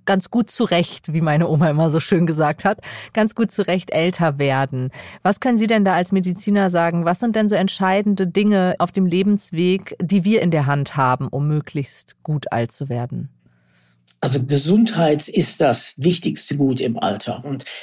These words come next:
Speaker 2: man muss sich um seine Gesundheit kümmern.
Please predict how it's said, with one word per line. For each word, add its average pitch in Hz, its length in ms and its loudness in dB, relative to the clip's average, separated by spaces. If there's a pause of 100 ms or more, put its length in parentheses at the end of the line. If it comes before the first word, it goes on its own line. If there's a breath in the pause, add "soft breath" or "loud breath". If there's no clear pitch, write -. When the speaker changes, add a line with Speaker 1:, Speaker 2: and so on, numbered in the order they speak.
(140 loud breath)
Speaker 2:
man 147 180 2
muss 196 220 2
sich 220 220 0
um 170 180 0
seine 139 300 0
Gesundheit 147 640 -2 (220)
kümmern. - 500 -2